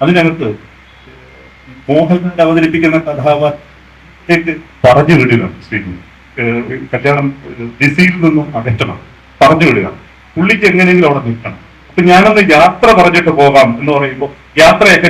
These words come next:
ഞാൻ പറഞ്ഞോളാം, നീ പോവും." "ശരി, ഞാൻ പോവാണ് മുതലാളി" എന്ന് പറഞ്ഞ് പൈസ വാങ്ങിച്ചിട്ട് "എനിക്ക് യാത്ര പറയണേ"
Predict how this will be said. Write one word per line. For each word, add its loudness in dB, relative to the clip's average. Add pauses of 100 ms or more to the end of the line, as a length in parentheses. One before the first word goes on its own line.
ഞാൻ 6
പറഞ്ഞോളാം, -2
നീ -2
പോവും." 0 (1000)
"ശരി, 2
ഞാൻ 2
പോവാണ് 2
മുതലാളി" 0 (180)
എന്ന് 0
പറഞ്ഞ് -2 (520)
പൈസ 0
വാങ്ങിച്ചിട്ട് 0
"എനിക്ക് -2
യാത്ര 4
പറയണേ" 0